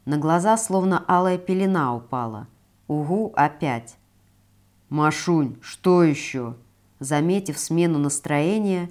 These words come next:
вопросил гад. Я отлепилась от колонны и, возмущенно сложив руки на груди, процедила: "Еще? Вообще-то все то же.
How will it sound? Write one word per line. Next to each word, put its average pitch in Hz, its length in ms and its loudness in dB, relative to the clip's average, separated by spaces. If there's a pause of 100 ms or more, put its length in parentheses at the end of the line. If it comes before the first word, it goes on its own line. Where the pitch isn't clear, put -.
вопросил 147 640 -2
гад. 139 440 -4 (640)
Я 233 260 4
отлепилась 170 600 -2
от 151 160 -4
колонны 196 680 2 (240)
и, 165 100 -2
возмущенно 185 680 2
сложив 170 560 -2
руки 180 260 -2
на 151 100 0
груди, 160 380 0
процедила: 160 800 -4 (480)
"Еще? 190 680 0 (340)
Вообще-то 214 560 2
все 262 240 2
то 262 320 6
же. 120 260 -8